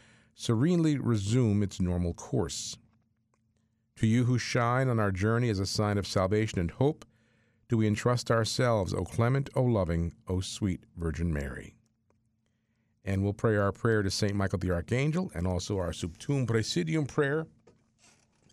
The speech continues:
Holy Father asked us, uh, almost two years ago to, uh, pray each of these prayers daily, every day, to protect the church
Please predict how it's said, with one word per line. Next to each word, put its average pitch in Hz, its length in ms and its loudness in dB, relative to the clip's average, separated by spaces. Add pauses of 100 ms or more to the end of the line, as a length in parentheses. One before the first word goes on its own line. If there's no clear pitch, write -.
(640)
Holy 139 260 2
Father 123 340 2
asked 117 340 0
us, - 360 -2
uh, 53 280 -4 (1800)
almost 123 380 0
two 196 140 0
years 220 360 0
ago - 260 -6 (540)
to, 85 640 0
uh, 78 180 -6
pray 117 560 2
each 135 220 0
of 143 100 0
these 104 200 2
prayers 95 460 0
daily, 87 800 -2
every 147 300 -2
day, 82 440 -4 (1000)
to 113 100 -2
protect - 520 -2
the - 60 -4
church - 720 -4